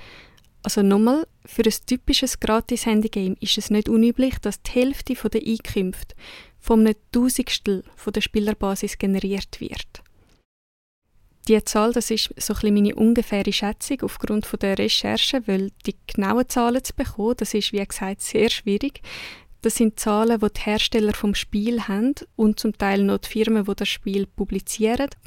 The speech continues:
Und die geben die Zahlen nur sehr bedingt raus. Die letzten Zahlen, die mir zuverlässig vorkommen, die kommen aus dem zweitausendfünfzehn von Swerve Research. Die haben eine Studie gemacht, die gezeigt hat,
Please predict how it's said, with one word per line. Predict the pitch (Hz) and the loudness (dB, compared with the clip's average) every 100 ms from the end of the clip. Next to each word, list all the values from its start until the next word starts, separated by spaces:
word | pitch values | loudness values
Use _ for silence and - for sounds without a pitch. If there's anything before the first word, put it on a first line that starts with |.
| - | -2
Und | 226 214 | 2 6
die | 233 | 4
geben | 226 214 208 | 4 2 2
die | 214 | 0
Zahlen | - 202 208 202 | -2 0 2 4
nur | 202 202 | 4 2
sehr | - 208 196 | 0 0 0
bedingt | - 196 196 208 - - - - | 0 0 2 0 0 -6 -8 -6
raus. | 202 - - - - - - _ _ | -4 -4 -8 -10 -18 -20 -20 _ _
Die | 220 | 4
letzten | 208 220 - 240 | 4 4 2 0
Zahlen, | - 214 220 208 | 2 4 4 4
die | 208 | 4
mir | 208 208 - | 4 2 -2
zuverlässig | - 254 269 262 233 247 - - | -2 0 0 0 0 0 -2 -4
vorkommen, | - 240 - 254 269 311 - - | 0 2 2 2 2 0 -8 -4
die | 208 208 | -2 -2
kommen | - 214 208 214 | 0 2 2 2
aus | 214 | 2
dem | 208 | 0
zweitausendfünfzehn | - 190 190 196 - - - 247 - - 185 190 | 0 -2 0 -4 -4 -6 -2 -2 -2 -6 -4 -4
von | - - 208 | -8 -6 -6
Swerve | - 190 196 - | -2 -2 -2 -6
Research. | 208 190 240 - 208 240 - - - - - - - | 0 0 0 0 0 0 -2 -6 -10 -20 -20 -20 0
Die | 233 | 4
haben | 226 220 | 6 4
eine | 208 | 4
Studie | - 247 294 285 | 4 2 2 0
gemacht, | - 220 247 - - - | 2 2 2 -2 -6 -4
die | 208 | -2
gezeigt | 214 - 208 214 - | 0 0 0 0 -2
hat, | 226 | -2